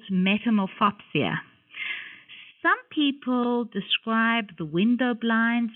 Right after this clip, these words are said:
being wavy or lines of print looking wavy rather than straight, and this is an early sign that there are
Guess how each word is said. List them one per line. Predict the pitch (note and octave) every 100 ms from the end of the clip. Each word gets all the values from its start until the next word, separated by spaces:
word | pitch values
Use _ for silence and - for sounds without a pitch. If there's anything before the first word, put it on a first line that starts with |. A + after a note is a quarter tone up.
| -
being | F3 D#3+ D#3+ D#3+
wavy | G3 G#3+ A3+ G#3 A3 A3 G#3+ G#3+ G#3+ - - - - _
or | E3
lines | E3+ F3+ A3+ B3+ A#3 F#3
of | E3+ _ -
print | B3+ B3+ B3+ B3+ - - - - _ -
looking | F#3 F3+ F#3 E3+
wavy | D#3 E3+ G#3 F3+ D#3+
rather | E3 E3+ F3+ E3+
than | E3 D#3+ - -
straight, | - C4 D3 A2+ - - - - - -
and | G3+ F3+ D#3+
this | D4 G4 G4 - G#3+
is | F#3
an | F#3+ F3 -
early | B3 C4 C4 B3+
sign | D4 C#4+ F3 D3 E3 - -
that | G3 F#3
there | F#3+
are | F3